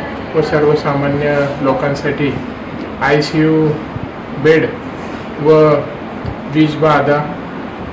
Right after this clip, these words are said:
त्याचप्रमाणे सर्पदोष व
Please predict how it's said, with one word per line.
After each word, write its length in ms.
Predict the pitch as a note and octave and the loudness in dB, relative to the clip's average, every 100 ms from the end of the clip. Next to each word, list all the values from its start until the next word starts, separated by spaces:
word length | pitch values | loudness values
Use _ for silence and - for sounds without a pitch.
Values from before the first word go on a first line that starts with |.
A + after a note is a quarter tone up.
| - | -2
त्याचप्रमाणे 800 | D#3+ D3+ - C#3+ D3 C#3+ D3+ D3+ | 0 0 0 0 0 0 2 2
सर्पदोष 720 | C#3+ - D3+ C#3 D#3 D3 D3+ D3 - - - - - - - - - D3+ | 0 -2 -2 2 2 4 2 2 -4 -8 -10 -10 -10 -10 -10 -10 -6 2
व 320 | D#3 D3+ | 4 6